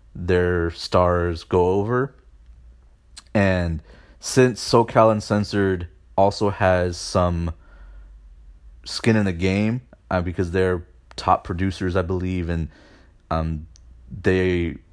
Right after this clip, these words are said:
work closely with Young Bucks and Omega and Cody,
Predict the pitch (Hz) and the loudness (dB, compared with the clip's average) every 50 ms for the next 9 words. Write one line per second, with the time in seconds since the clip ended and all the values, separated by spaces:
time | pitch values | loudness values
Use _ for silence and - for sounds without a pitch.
0 | - 95 90 87 92 90 85 - - - 98 90 85 - - 85 82 85 90 90 | -10 -6 -2 0 0 0 0 -2 -2 0 0 0 0 -2 -6 -4 -2 -2 -2 -4
1 | 87 - - - - 76 - - - - 95 90 85 85 80 117 113 110 104 - | -6 -10 -14 -20 -20 -20 -20 -12 -6 -4 -2 -2 -2 0 2 4 4 4 4 0
2 | - - 101 87 85 85 90 101 107 104 101 95 101 98 95 92 85 69 87 87 | -4 -4 -2 -2 0 0 2 2 2 2 2 2 2 2 2 2 0 0 -2 -2
3 | 80 82 80 78 - - - 104 101 101 101 101 95 92 85 | -4 -4 -6 -8 -4 0 0 2 2 2 0 -2 -2 -4 -6